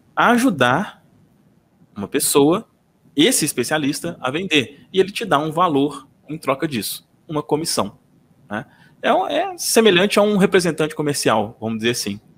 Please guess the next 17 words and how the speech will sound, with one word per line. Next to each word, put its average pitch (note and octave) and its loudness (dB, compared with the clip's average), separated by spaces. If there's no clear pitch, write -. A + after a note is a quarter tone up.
né? G#2 -6
Faz D#3+ 4
uma G#3+ 6
ponte F#3+ 2
ali, B2+ 0
e - -18
faz C#3+ -4
a D3 2
ponte B2 -6
entre, A#2 -4
"Olha, A#2 2
você A2+ -2
tem D#3 -2
isso D3+ -6
aqui C#3 -10
pra C3+ -2
vender, E3+ 0